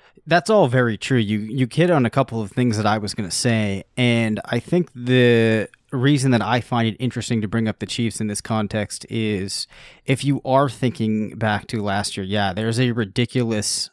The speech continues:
amount of opportunity there that we hope will carry forward.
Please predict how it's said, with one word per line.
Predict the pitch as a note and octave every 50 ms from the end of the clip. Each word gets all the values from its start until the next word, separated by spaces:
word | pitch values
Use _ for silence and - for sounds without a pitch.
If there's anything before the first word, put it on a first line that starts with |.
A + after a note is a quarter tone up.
| _ -
amount | C#3 A#2 A2+ G#2+ G#2+ A2 G#2+ G2 - -
of | - - G#2+ G#2+ G#2 G#2 G2+ G2+ G2 F#2 - _ _ _ - _ _ _ _ _
opportunity | - B2 A#2+ - A#2+ A2 - - - D#3 D3+ C#3+ C3 B2 A2+ A#2 A2+ A2 A2+ A2 - _ _ _ _ _ _ -
there | A#2 G#2+ B2+ B2+ B2 B2 A#2 A2
that | G#2 G#2+ G#2+ F2+
we | A2+ A#2 G#2+
hope | E2+ - B2+ D3 C#3+ -
will | C#3 C#3+ -
carry | - - B2+ A#2+ A#2 G#2 F2
forward. | - - - - C#3+ D3+ D3+ C3+ A#2+ A2+ G2 F#2+ F#2 -